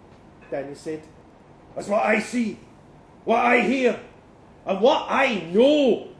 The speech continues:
I covered my face with my hands. I could not contain my weeping. I thought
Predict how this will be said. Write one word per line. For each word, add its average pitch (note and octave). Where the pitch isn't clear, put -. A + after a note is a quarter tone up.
I -
covered A3+
my F#3
face -
with F#3
my E3+
hands. G3
I G3+
could G3
not A#3
contain C4
my A3
weeping. D4+
I G#3+
thought C4